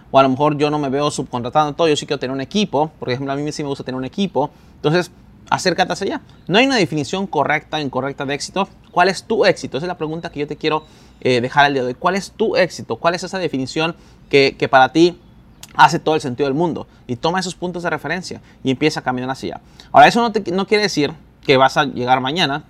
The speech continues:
¿sí? Eso no quiere decir que va a suceder rápido, pero si bien hoy no puedes cambiar el punto donde te encuentras de forma drástica, escucha bien, si hoy no puedes cambiar de forma drástica el punto en el que te encuentras, o sea, no puedo pasar de ganar diez a ganar cien hoy,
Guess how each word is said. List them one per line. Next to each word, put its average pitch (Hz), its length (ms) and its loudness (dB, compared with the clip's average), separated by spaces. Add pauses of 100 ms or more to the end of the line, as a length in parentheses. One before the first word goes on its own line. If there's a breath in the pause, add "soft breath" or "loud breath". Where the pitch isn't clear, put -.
(100)
¿sí? 180 240 2 (240 soft breath)
Eso 160 160 -2
no 190 120 0
quiere 196 180 2
decir 160 300 -2
que 139 100 -4
va 135 80 6
a 135 40 2
suceder 131 300 -4
rápido, 143 500 0 (340 soft breath)
pero 165 160 4
si 190 140 0
bien 214 260 0
hoy 214 220 4
no 254 100 -4
puedes 220 460 -6 (120)
cambiar 147 640 4 (460)
el 135 120 2
punto 196 480 2
donde 127 320 -4
te 127 160 -8
encuentras 139 720 2
de 127 100 -2
forma 175 300 -2
drástica, 165 720 0 (640)
escucha 185 300 0
bien, 127 180 0 (340 loud breath)
si - 180 0
hoy 196 80 6
no 220 120 0
puedes 220 320 -2
cambiar 165 320 2
de 143 80 -4
forma 165 260 -4
drástica 165 380 -2
el 123 80 -2
punto 170 300 -4
en 156 60 0
el 123 60 -6
que 123 100 -8
te 127 80 -10
encuentras, 190 440 -4
o 131 40 -6
sea, 147 100 -6
no 165 100 -6
puedo 190 160 -6
pasar 151 300 0
de 151 60 -2
ganar 139 260 -4
diez 147 220 -2
a - 20 -6
ganar 135 220 -6
cien 151 220 -2
hoy, 170 300 0